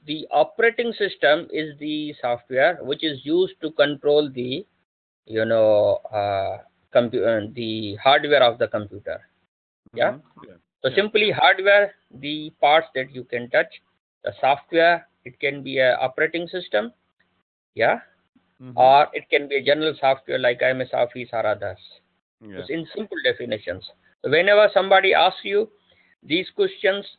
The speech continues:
Speaker 1: you should be able to memorize these definitions straight away by memory, by heart. Yeah.
Speaker 2: Mm-hmm.
Speaker 1: That what the definitions are. They can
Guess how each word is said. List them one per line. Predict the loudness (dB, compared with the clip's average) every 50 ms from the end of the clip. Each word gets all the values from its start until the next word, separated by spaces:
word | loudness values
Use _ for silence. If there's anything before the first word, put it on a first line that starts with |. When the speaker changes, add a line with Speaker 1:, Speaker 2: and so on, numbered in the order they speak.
| _ _ _
Speaker 1:
you | -16 -14 -12
should | -10 -12 -10 -8
be | -4 -2 0
able | 0 2 0 0 -2 -2
to | -4 -4 -4 -4 -2 -2
memorize | 0 0 2 4 6 6 6 4 4 0 -4 -10 -16 -20 _ _ _ _
these | -12 -8 -6 -6 -6 -4 -2
definitions | -2 -4 -2 -4 -6 -6 -6 -4 -2 -2 -2 -2 -4 -8 -16 _ _ _ _ _ _ _ _ _ _ _ -10 -10 -4
straight | 0 0 2 2 2 2
away | 2 2 2 2 0 0 -4 _ _ _ _ _ 0
by | 2 2 2
memory, | 4 2 0 0 0 0 -2 -2 -4 -6 -2 0
by | 0 2
heart. | 2 4 4 4 4 4 2 -2 _ _ _ _ _
Yeah. | -4 -2 -2 -4 -4 _
Speaker 2:
Mm-hmm. | -20 -20 -20 -20 -20 -20 -14 _ -2
Speaker 1:
That | -2 -2 -2 -4 _ _ _ _ _ 2
what | 2 2 2 0 -4 _ _ _
the | -12 -12 -8 -4
definitions | -2 -2 -2 -2 -4 -6 -4 -6 -6 -6 -8 -8 -8 -10 -16 -12 -8
are. | -6 -6 -6 -6 -8 -12 _ _ _ _ _ _ _ _ _ _ _ _ _ _ _ _ _ _ -2
They | 0 0
can | 0 -2 -2 -4